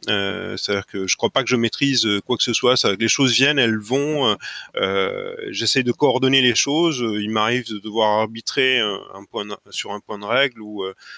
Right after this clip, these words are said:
où, euh, où j'anime la partie, mais, euh, mais les joueurs aussi autour de la table vont animer cette partie. Euh, ils vont aussi, euh, eux, à leur façon et à leur niveau, et, enfin,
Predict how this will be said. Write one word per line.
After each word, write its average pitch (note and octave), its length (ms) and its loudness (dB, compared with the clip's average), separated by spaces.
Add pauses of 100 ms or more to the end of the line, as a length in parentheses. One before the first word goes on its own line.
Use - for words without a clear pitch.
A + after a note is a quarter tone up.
(300)
où, A2 280 -4
euh, G2+ 120 -2
où A#2 100 -8
j'anime C#3 360 4
la B2+ 100 4
partie, D#3+ 380 -2 (340)
mais, B2+ 380 2
euh, G#2+ 280 0 (240)
mais A2 100 -6
les A2+ 100 2
joueurs C#3 280 4
aussi C3 300 2
autour D3 240 2
de B2+ 60 6
la B2 100 6
table D3 320 2
vont A2+ 240 -2
animer C3 320 0
cette B2+ 180 -2
partie. C#3+ 560 -6
Euh, G2+ 300 0 (340)
ils G#2+ 120 -6
vont A2+ 260 -6
aussi, C#3 500 -2
euh, G#2+ 200 -2 (100)
eux, C3+ 240 2
à A#2+ 60 6
leur A2 360 -2
façon C3+ 640 -2
et G#2 180 0
à G2+ 100 -2
leur G#2 200 -6
niveau, A#2 420 -6
et, A2 120 2
enfin, G2 520 0